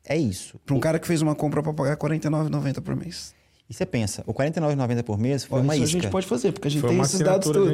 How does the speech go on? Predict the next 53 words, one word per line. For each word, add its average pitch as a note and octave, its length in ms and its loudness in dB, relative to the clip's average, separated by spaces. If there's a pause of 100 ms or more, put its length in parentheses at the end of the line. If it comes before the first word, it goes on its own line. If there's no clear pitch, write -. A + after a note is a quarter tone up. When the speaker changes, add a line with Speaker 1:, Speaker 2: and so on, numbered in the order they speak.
(100)
Speaker 2:
tudo. D3 80 0
Speaker 3:
gente D3 100 0
tem, C3+ 100 0
é. C3 80 0
Speaker 2:
A C#3 100 2
gente C#3+ 160 2
tem E3 160 4
esses E3 240 0
dados D#3+ 300 2
tudo, G3+ 260 2
né, D#3 140 2
Rô? E3+ 280 2 (280)
Speaker 3:
A G#2 100 0
gente G#2 160 0
Speaker 2:
A C#3 40 2
gente, D3 140 2
Speaker 3:
tem. C3+ 80 2
Speaker 2:
a D3 40 2
gente C#3+ 240 0
nunca D#3 180 2
Speaker 3:
A A#2 60 2
Speaker 2:
fez C3 140 4
Speaker 3:
gente C4 100 0
Speaker 2:
uma A#3 100 2
Speaker 3:
pode, D3+ 60 2
Speaker 2:
ação C#3 140 2
Speaker 3:
a - 20 2
gente C3+ 100 2
Speaker 2:
dessa. - 100 -4
Speaker 3:
nunca D#3+ 200 0
fez E3+ 220 0
Speaker 2:
Um D#3+ 40 4
Speaker 3:
uma D#3+ 120 4
ação D#3 120 2
Speaker 2:
insight C#3 220 0
aí, G3+ 220 2
Speaker 3:
dessa. - 100 -4
Speaker 2:
é. C3+ 200 0 (220)
Speaker 1:
E E3+ 100 2
outra, G#2+ 340 0 (840)
existe B2+ 340 0
um G3+ 40 2
enriquecimento E3+ 520 -4
de - 80 -12
dado G#2+ 480 -2 (480)
que - 80 -8
eu A#2 40 -4
consigo A#2 260 -6
saber A#2+ 160 -2
o B2 40 -4
poder B2 260 -2
aquisitivo C3 380 -8
dele. - 200 -16